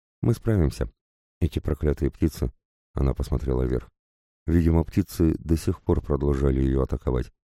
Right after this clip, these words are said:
Сёма подумал, что ему лучше тоже не становится. А раньше приступы проходили относительно быстро.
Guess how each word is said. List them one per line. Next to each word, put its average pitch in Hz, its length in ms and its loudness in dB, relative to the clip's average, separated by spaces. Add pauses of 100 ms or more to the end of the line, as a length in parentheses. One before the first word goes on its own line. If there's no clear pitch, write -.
(640)
Сёма 98 240 4
подумал, 104 520 2
что - 240 0
ему 90 320 2
лучше 98 320 0
тоже 71 280 0
не 69 100 2
становится. 67 600 -2 (600)
А 76 100 4
раньше 85 320 2
приступы 78 400 -2
проходили 71 460 0
относительно 67 560 -2
быстро. - 420 -6